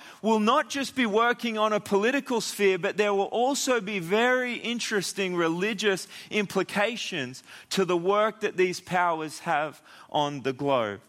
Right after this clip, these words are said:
And so we see here very clearly as we study the books of Daniel that we can actually identify who these powers are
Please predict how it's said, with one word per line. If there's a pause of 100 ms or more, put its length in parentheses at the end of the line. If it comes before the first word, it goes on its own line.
(260)
And
so
we
see
here
very
clearly
as
we
study (300)
the
books
of
Daniel
that
we
can
actually
identify
who
these
powers
are